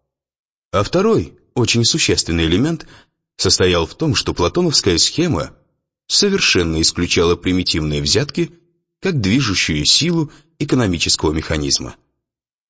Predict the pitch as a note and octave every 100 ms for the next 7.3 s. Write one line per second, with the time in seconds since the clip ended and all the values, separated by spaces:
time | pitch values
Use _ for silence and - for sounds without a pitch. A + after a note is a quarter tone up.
0 | _ _ _ _ _ - F2+ F2 F2 F#2
1 | F2+ - F#2+ F2 G2 F2 - F2+ - -
2 | B2 D#2 C2 _ _ _ _ - D#2 F#2
3 | G#2+ A2 G2+ A2 G#2+ F2 - E2 E2 B2
4 | C#3 D#2+ C#2 _ _ _ _ _ D#3 F#3+
5 | F3+ D#3+ D3+ C#3 A#2 A2 F2+ E2 D#2+ E2+
6 | E2+ E2 E2 D#2 F2 E2+ E2 F#2+ - A#2
7 | D2+ - -